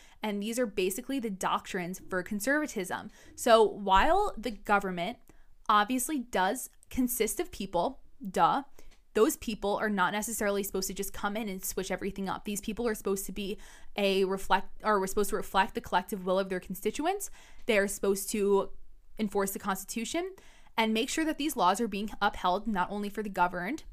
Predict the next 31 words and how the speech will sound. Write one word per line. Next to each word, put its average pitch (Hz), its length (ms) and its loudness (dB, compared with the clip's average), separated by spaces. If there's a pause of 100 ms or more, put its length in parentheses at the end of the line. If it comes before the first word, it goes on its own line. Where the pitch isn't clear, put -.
but 226 100 -2
also 190 300 2
for 208 100 -2
the 202 80 -6
governing. 214 640 -4
So 196 380 4
people 208 320 -4
in 247 80 0
office, 208 400 0
people 220 300 -4
who 202 100 0
are 202 80 2
held 196 320 0
to 226 80 -8
the 185 60 -2
highest 190 360 -2
courts - 320 -6
of 277 100 -6
the 320 80 -2
land 196 400 0
and 180 160 -6 (380)
the 220 80 -4
highest 196 320 2
office 220 360 2
of 277 100 -2
the 302 80 -2
land 208 320 -2
are 214 60 -4
supposed 202 340 -2
to 254 60 -4
be 254 200 -2